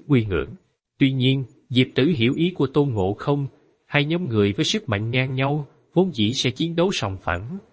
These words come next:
nhưng một kẻ lại ra tay hạ độc thủ với đồng đội ngay trước trận chiến, thậm chí cãi nhau và chia rẽ với đồng minh mạnh nhất. Hành động này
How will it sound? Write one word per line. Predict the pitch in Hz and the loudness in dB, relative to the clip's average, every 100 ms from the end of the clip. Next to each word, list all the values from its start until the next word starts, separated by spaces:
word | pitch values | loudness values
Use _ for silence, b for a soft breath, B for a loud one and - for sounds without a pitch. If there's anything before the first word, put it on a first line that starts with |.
| _ - | _ -2
nhưng | 175 123 | 0 0
một | 101 - | -4 0
kẻ | 104 127 | 0 0
lại | 98 107 | -2 -2
ra | 127 | -2
tay | - 117 | 0 -2
hạ | 92 90 104 | 0 -2 -2
độc | 95 - | -4 -2
thủ | 101 156 | -2 -2
với | 180 | -2
đồng | 151 101 98 | -2 -2 -2
đội | 82 87 120 - | -2 -2 -8 -8
ngay | 123 117 | -2 0
trước | 185 190 | 0 -2
trận | 92 95 | -2 -4
chiến, | - 117 180 226 b b b _ | -4 -4 -4 -10 b b b _
thậm | - 127 | -2 -2
chí | 160 202 | 0 -2
cãi | - 110 127 | 0 -2 -2
nhau | 135 135 135 _ _ - | -4 -4 -8 _ _ -4
và | 123 | 2
chia | 180 180 | 4 4
rẽ | 113 143 196 | 4 0 -2
với | |
đồng | 190 110 113 | 0 0 2
minh | 139 131 | 0 0
mạnh | 104 78 113 | -6 -4 -2
nhất. | 202 - _ _ _ | -4 -4 _ _ _
Hành | - 123 | -4 0
động | 120 127 | 0 0
này | 123 110 113 | 0 0 -2